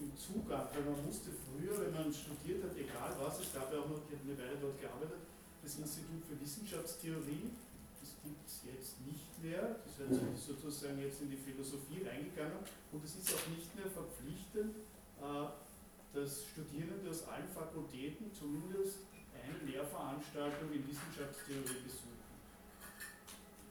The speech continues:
Also da sieht man auch schon, wie das sozusagen auseinandergebrochen ist, diese Welten, ja, ähm, dass die Wissenschaftstheorie eigentlich nicht mehr in den Lehrplänen vorkommt, denn außer man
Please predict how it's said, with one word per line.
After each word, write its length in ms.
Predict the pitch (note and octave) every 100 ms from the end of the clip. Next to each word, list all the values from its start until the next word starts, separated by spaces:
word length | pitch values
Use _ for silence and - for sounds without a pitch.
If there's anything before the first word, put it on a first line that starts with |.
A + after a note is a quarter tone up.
| -
Also 120 | B2+ C3+
da 140 | C3+
sieht 240 | C#3+ D#3+ D#3
man 120 | D3
auch 160 | - D3+
schon, 240 | D#3 D3
wie 380 | C#3 - - -
das 180 | D3+ -
sozusagen 480 | D3 C#3 D3 C#3 C#3
auseinandergebrochen 1500 | C3+ - C#3+ C3+ - D3 D#3+ D#3+ - - - - - E3 D3+
ist, 200 | D3+ D3+
diese 220 | C#3 D#3 B2+
Welten, 560 | A2+ C3 - - D#3+
ja, 120 | C#3 D#3
ähm, 1000 | - - - - - - - C3 C#3 C#3+ - - - - - - - C#3+
dass 220 | C#3 -
die 140 | C#3+ D3
Wissenschaftstheorie 960 | - F#3 E3+ D#3 - - D3+ D3 D3+ -
eigentlich 320 | D3 D3+ D3 C#3
nicht 240 | D3 -
mehr 320 | D#3+ D#3 D3+ C#3+
in 160 | C#3
den 100 | C3+ A#2+
Lehrplänen 500 | A#2+ - C#3 C#3 D3
vorkommt, 640 | C#3 C#3 C3+ B2 A#2+ B2
denn 80 | A#2+
außer 280 | B2+ - C#3
man 140 | C3+